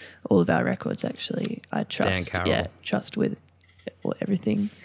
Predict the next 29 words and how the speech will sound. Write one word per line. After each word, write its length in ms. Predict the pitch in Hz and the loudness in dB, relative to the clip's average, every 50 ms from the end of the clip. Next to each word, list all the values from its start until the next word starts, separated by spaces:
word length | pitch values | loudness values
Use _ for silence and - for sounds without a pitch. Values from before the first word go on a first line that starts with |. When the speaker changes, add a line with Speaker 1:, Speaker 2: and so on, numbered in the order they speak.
| - - - - - - - | -16 -14 -16 -16 -18 -2 2
Speaker 1:
Um, 240 | - 175 175 185 | 4 4 6 6
my 140 | 185 208 202 | 6 4 4
dad, 380 | 190 - 170 170 175 185 202 208 | 4 4 4 4 6 4 6 6
I 100 | 202 208 | 6 6
always 260 | 208 214 208 208 214 | 6 6 4 4 4
send 340 | - - 226 208 208 214 - - | 4 4 4 4 4 2 0 0
a 60 | - | 0
song 340 | 202 - - 214 208 214 226 | 0 2 2 2 2 2 0
to 100 | - - | 0 2
my 160 | 202 190 185 180 | 2 4 2 2
dad 500 | 185 - 196 196 196 196 196 202 202 - - | 2 2 4 4 6 4 2 0 -4 -8 -2
if 180 | - 208 - - | -2 -2 0 2
I'm 160 | 208 190 190 | 2 4 4
not 180 | 196 190 - - | 4 2 2 2
sure 320 | - - 202 196 196 202 | 4 4 4 4 4 4
about 340 | 196 196 202 - - - 202 | 4 4 4 4 4 4 4
it, 120 | - - | 2 0
'cause 140 | - 214 - | 0 0 2
he's 260 | - - 98 98 - - - - 185 - _ | 2 2 2 0 -4 -10 -8 -8 -8 -8 _
brutally 720 | - 214 196 190 196 202 208 208 - - 196 180 170 165 147 | 2 4 6 8 8 8 8 8 6 4 2 2 4 4 2
honest. 500 | 143 165 175 180 220 226 - - - - _ - - - - - - _ _ _ _ | 2 4 4 4 4 4 2 -2 -2 -6 _ -20 -20 -20 -20 -20 -20 _ _ _ _
But 200 | - - - - | 2 2 4 4
that's 200 | 160 165 - - | 2 0 2 2
the 100 | 180 170 | 2 2
best 240 | - - - - - | 2 2 0 0 -2
thing 380 | - 71 69 - - - - - | -2 -2 0 -2 -4 -6 -6 -8
you 180 | - - - - | -8 -8 -10 -10
can 180 | - 196 - | -8 -8 -8
be. 280 | - - - - - | -6 -4 -4 -2 -2